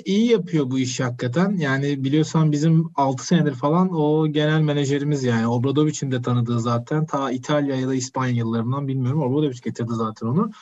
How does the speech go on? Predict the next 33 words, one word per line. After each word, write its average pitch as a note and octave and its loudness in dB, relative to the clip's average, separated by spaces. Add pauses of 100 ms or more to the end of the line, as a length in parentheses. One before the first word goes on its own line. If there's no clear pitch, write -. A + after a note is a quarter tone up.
(140)
Abi F#3+ 2
hakikaten G#3+ 0
Fenerbahçe F#3 2
basketbolu E3 0
ciddi D#3 0
kurumsal C#3+ -2
bir B2+ 0
yapıya B2+ -2
bürünmüş A#2+ -2
durumda. G2+ -2
Yani G#2 -2
bu A#2+ -2
çok - -4
güzel G#2+ -6
bir - -14
şey. G#2 -8
Bunun C3+ -2
için D3+ -2
Aziz C#3 -2
Yıldırım'a D3 0
da C3+ 0
tebrik A2+ -6
etmek G#2 -8
lazım. B2 -4
Hakikaten B2+ -4
çok A#2+ -8
iyi A2 -4
yapıyor G#2+ -4
bu - -6
spor - -8
kulübü G#2 -4
işini G#2 -4
yani. A2 0